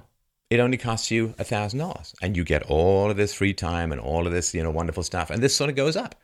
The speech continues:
up and up and up. So what happens, of course, is that people who are close to that line will then drop down into that line.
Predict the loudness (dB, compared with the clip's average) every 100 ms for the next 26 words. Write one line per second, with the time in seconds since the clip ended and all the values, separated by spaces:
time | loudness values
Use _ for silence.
0 | _ _ _ _ -2 0 -2 -2 -4 -6
1 | -12 -2 4 4 2 0 0 -4 -4 0
2 | 0 0 -2 -4 0 -2 0 0 0 2
3 | 2 2 0 0 0 0 -2 -2 -2 0
4 | 0 2 0 0 -2 0 -2 -2 0 -2
5 | -2 -6 -6 -8 -10